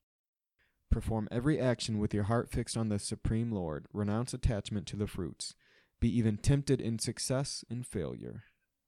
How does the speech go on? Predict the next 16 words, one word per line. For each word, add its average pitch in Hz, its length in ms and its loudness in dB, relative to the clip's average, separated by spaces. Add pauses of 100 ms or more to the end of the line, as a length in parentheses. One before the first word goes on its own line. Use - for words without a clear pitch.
(160)
Be 104 80 -2
even, 101 320 0
yeah. 101 220 -2 (580)
Uh, 78 200 -4
"For 113 280 0
it 110 240 0
is 107 320 0 (120)
this 113 300 0
evenness 113 500 2
of 101 160 -4
temper 113 400 6
which 101 300 2
is 98 160 -4
meant 104 260 -2
by 107 140 2
yoga." 82 480 -2